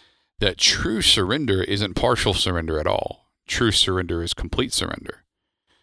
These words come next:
Um, and so in our true surrender, our complete surrender, uh, it requires us to take on a new mind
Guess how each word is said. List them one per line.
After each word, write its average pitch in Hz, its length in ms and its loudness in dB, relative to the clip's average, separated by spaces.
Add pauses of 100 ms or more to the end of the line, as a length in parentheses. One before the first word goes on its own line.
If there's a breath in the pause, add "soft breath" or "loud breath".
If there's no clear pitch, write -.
(320)
Um, 92 600 -2 (460)
and 101 140 -2
so 92 480 2 (100)
in 107 160 0
our 90 340 2
true - 420 -2
surrender, 98 800 0 (380)
our 87 200 0
complete - 680 -4
surrender, 85 600 -2 (440 soft breath)
uh, 101 180 2
it 131 100 2
requires 123 680 2
us 104 320 2
to 98 480 0 (460 soft breath)
take 139 180 2
on 139 120 2
a 123 60 2
new 113 140 2
mind 101 520 0